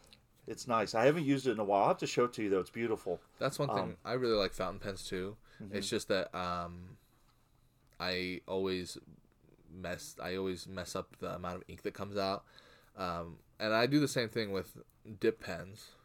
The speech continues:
Speaker 2: Dip pens are even worse because you're just like, "Oh, I'm not seeing very much ink on this. I'll dip more." Um, but I'm just such a nerd for the history of writing utensils,
Speaker 1: Mm-hmm.
Speaker 2: um, because I just think,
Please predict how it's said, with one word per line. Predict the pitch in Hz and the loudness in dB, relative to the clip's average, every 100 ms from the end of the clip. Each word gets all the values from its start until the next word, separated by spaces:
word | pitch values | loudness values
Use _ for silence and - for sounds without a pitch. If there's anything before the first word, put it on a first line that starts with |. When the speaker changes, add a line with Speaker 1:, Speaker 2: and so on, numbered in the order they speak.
| - | 2
Speaker 2:
Dip | 131 - | 2 4
pens | 123 101 | 0 2
are | |
even | 95 92 | 0 0
worse | 95 95 - | -4 -4 -6
because | 95 98 92 | -8 -8 -8
you're | |
just | 92 - | -10 -6
like, | 90 87 - - - | -6 -8 -14 -20 -6
"Oh, | 135 | 0
I'm | 101 101 | 2 2
not | 110 120 | -2 -2
seeing | 113 110 | -4 0
very | 113 | 0
much | 104 123 | 0 -6
ink | 107 | -6
on | 95 | -6
this. | 95 - | -6 -4
I'll | 92 104 - - - 110 | -6 -6 -20 -20 -20 -6
dip | 110 98 | -4 -2
more." | 110 98 90 - - - - - | -4 -6 -6 -12 -20 -20 -20 -6
Um, | 95 90 92 | -2 -2 2
but | 101 98 | 2 2
I'm | 104 131 143 | 2 0 2
just | 104 - | -2 0
such | 104 98 | -2 -2
a | 98 | -4
nerd | 92 92 | -4 -6
for | - 92 | -4 -4
the | 92 - - | -4 -6 -10
history | - - - 113 | -10 -8 -2 0
of | 110 | 2
writing | 113 117 | 0 -2
utensils, | 117 - 117 - 117 117 120 | -8 -8 -8 -6 -8 -6 -8
Speaker 1:
Mm-hmm. | 120 147 202 - - - | -6 -6 -6 -14 -20 -10
Speaker 2:
um, | 95 90 90 - - _ - - | -6 -4 -6 -10 -16 _ -20 -12
because | 98 90 98 92 92 - - _ - | -8 -4 0 0 -2 -14 -20 _ -4
I | 104 | -4
just | 110 - | -4 -6
think, | 104 98 | -6 -6